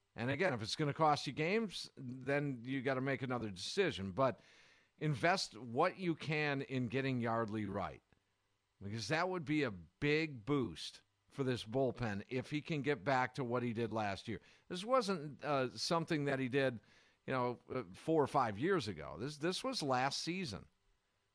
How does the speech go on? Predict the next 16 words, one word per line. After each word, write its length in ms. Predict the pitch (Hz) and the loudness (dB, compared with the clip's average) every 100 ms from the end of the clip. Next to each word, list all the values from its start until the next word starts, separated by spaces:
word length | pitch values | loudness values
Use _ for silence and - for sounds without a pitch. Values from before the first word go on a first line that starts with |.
| _ _ | _ _
So 200 | - - | -4 2
I 120 | 156 | 4
think 240 | 156 233 240 | 4 2 2
it's 160 | 214 | 0
worth 180 | 196 190 | 2 2
the 120 | - | 2
investment. 480 | 156 127 131 - 117 | 0 2 2 2 -2
Just 240 | 156 156 170 | -2 0 2
a, 40 | |
a 320 | 147 101 139 131 127 151 | 2 2 -2 -2 -6 -2
little 160 | 190 | 0
more 220 | 180 156 | 4 4
time 420 | 135 - 147 143 139 | 2 2 2 2 2
here 220 | 139 135 | 2 2
with 200 | 120 95 | 2 0
Yardley. 560 | 127 123 120 98 92 | 4 4 4 0 -4